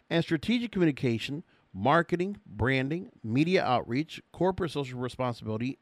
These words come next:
efforts, and more." And you've opened a neuro wellness practice area to promote existing and potential clients in the space. And you're looking, that, that was part of the reason for being,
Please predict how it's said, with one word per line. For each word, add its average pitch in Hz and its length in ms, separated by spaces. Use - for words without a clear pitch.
efforts, 160 400
and 143 220
more." 147 540
And 123 120
you've 139 220
opened 175 340
a 135 180
neuro 214 420
wellness 190 440
practice 165 400
area 156 180
to 143 80
promote 127 420
existing 208 600
and 185 120
potential 165 400
clients 147 420
in 127 80
the 117 80
space. 131 460
And 165 420
you're 151 180
looking, 147 380
that, 131 220
that 156 120
was 147 180
part 160 160
of - 20
the 143 60
reason 139 200
for 127 200
being, 135 400